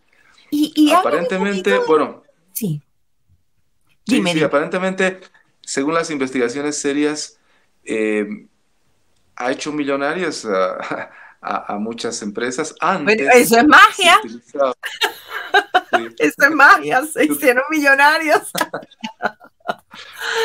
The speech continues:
Speaker 2: Sí, se
Speaker 1: Ay.
Speaker 2: utilizaba en inyecciones en la piel para evitar el envejecimiento, pero era como poner gelatina a las arrugas para que no se vean muy profundas.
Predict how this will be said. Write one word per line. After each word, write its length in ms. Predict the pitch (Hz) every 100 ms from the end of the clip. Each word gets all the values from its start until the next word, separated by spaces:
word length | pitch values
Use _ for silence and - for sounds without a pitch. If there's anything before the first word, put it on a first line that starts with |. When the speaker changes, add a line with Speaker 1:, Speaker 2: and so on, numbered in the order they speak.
| 403
Speaker 2:
Sí, 320 | 359 302 226
se 120 | 392 -
Speaker 1:
Ay. 20 |
Speaker 2:
utilizaba 540 | 170 175 170 196 214
en 80 | 202
inyecciones 960 | 160 139 139 - 170 185 151 160 - _ _ _
en 120 | 117 113
la 140 | 110
piel 380 | 139 147 143 113
para 180 | 113 107
evitar 360 | 107 107 113
el 120 | 110 101
envejecimiento, 920 | 98 104 101 127 147 156 175 180 185 _ _ _ -
pero 160 | 139
era 140 | 170 170
como 200 | 156 151
poner 260 | 156 165
gelatina 540 | - 139 131 156 156 135
a 20 |
las 220 | 131 -
arrugas 680 | 139 151 151 151 156 - - _
para 320 | 123 120 127 -
que 300 | 117 113 117
no 260 | 117 120
se 180 | 123 117
vean 300 | 113 113 113
muy 440 | 110 110 113 113
profundas. 760 | 110 127 - 196 147 190 208